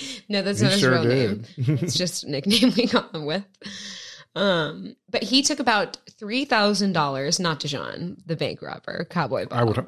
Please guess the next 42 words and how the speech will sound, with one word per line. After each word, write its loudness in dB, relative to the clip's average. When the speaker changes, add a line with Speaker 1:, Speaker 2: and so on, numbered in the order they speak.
Speaker 2:
I -2
would 2
Speaker 1:
Yeah. 4
Speaker 2:
hope, -6
yeah. -6
Speaker 1:
I 4
mean, 8
maybe. 6
I 2
don't 2
know. -4
Speaker 2:
I 4
would 4
hope 6
not -2
our -8
friend, -6
but -4
I -4
mean, 0
hey. 0
Speaker 1:
He -16
Speaker 2:
Who -14
Speaker 1:
could. 6
Speaker 2:
knows? -2
He 2
could. 4
Speaker 1:
Maybe 6
that's 2
how 2
he 4
has 4
that 0
nice -2
apartment. -2
Speaker 2:
I 2
mean, 4
Speaker 1:
<laughs> -
Speaker 2:
possibly. 4
I -6
don't 0
know. -12